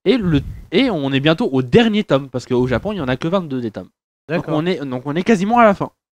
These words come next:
Speaker 1: de la parution en France.
Speaker 2: Ok.
Speaker 1: Voilà, en pensant que le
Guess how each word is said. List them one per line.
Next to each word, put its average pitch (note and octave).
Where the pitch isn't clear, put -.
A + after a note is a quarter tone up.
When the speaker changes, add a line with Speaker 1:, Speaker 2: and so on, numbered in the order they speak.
Speaker 1:
de D3+
la D3
parution D3
en C#3+
France. -
Speaker 2:
Ok. D#3+
Speaker 1:
Voilà, C#3+
en B2+
pensant C#3
que F3
le C#3+